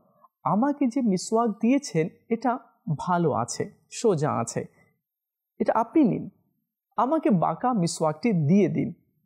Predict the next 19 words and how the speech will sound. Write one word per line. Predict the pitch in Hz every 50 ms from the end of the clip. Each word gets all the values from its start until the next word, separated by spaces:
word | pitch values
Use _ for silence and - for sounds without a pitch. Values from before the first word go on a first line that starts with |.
| _ _ _ _ _ -
আল্লাহ | 170 170 175 156
নবী | 147 139 143 196
সাল্লাল্লাহু | 202 - - - 135 139 147 156 151 -
আলাইহি | - 117 139 143 151 151 - -
ওয়াসাল্লাম | 139 127 123 - - 131 131 135 156 165 - -
ইরশাদ | 139 127 - - - 123 117 135 -
করলেন, | - 131 123 120 123 147 185 247 277 - _ _ _ _ _ _ _ _ _ _ _ _ _ _ _ _ _ _ _ _ _ _ - 185
"না, | 175 185 208 190 143 - - - _ _ _ _ _ _ _ _ _ _ _ _ _ _ -
কেননা | 269 302 330 294 190 - - 262 _ -
তুমি | 285 294 339 339 285
আমার | - 220 220 247 269 302 285
সঙ্গী | - - - - 285 269 262 262 240 247
রয়েছ, | 196 143 147 147 139 131 - - - 147 - 165 _ _ _ _ _ _ _ _ _ -
আমার | 165 185 208 185 185 226 - _ _ _ -
সফল | - - - - 143 139 - - 262 294 285 285 -
সঙ্গী | - - - - - 247 240 240 214 226 170
রয়েছ, | 147 127 - - - - - - - - _ _ _ _ _ _ _ _ _ _ _ _ _ _ _ _ _ _ _ _ _ _ _ _ -
আর | - 160 165 165 160 - - - _ _
সঙ্গীর | - - - - 262 254 269 277 254 233 240